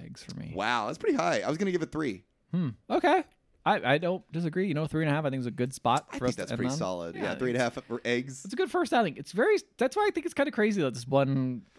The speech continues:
Speaker 1: best,
Speaker 2: Best Picture.
Speaker 1: Best Picture.
Speaker 2: <sighs> I wanna know what, uh, what else came out that year, you know? Like, what, what was in the running?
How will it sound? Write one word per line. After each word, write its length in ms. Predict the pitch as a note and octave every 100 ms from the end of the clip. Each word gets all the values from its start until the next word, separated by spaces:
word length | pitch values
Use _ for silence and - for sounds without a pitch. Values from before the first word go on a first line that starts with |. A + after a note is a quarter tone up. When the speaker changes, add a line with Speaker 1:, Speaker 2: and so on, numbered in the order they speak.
| C3+
Speaker 1:
best, 240 | D3 - _ -
Speaker 2:
Best 180 | D3
Picture. 280 | D#3+ D#3+ C#3
Speaker 1:
Best 120 | D3+
Picture. 480 | - E3 - F2+ E2 -
Speaker 2:
<sighs> 40 |
I 80 | D#3
wanna 220 | A3+ C4+
know 100 | A3+
what, 140 | G#3+
uh, 100 | G3+
what 140 | F3 F3+
else 120 | E3+
came 200 | - E3+
out 160 | E3 D3+
that 140 | G2+
year, 340 | F#2 F2+ F2+
you 160 | F#2 G2
know? 200 | G2 A2
Like, 200 | G#2+ -
what, 200 | A#2 A#2
what 60 | B2
was 140 | B2
in 60 | B2
the 80 |
running? 440 | A2+ A#2 C#3 D#3+